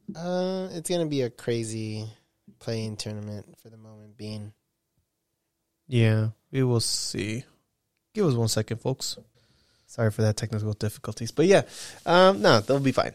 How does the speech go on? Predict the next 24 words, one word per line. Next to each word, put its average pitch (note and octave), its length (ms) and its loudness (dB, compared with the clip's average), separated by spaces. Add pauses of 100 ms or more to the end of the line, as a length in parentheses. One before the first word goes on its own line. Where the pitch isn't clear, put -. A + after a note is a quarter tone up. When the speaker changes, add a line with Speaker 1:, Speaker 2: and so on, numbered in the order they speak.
Speaker 2:
They'll C3+ 120 -2
be A2 100 -2
fine. - 200 -6 (460)
The, B2 360 2
the D#3+ 140 6
Suns F3+ 260 6
are D#3+ 80 8
gonna. C#3+ 260 2
They D#3+ 180 -4
just F#3+ 160 0
need, F#3+ 120 -2 (280)
Kevin B3 160 6
Durant A3+ 200 8
needs G#3+ 140 4
to G#3 60 -4
get G3 180 0
his - 280 -4
feet E3+ 280 0
under A#2+ 180 4
him. G#2 180 0
That's G#2 220 -2
it. A2+ 200 -2
That's - 180 -8
all. A#2 160 -4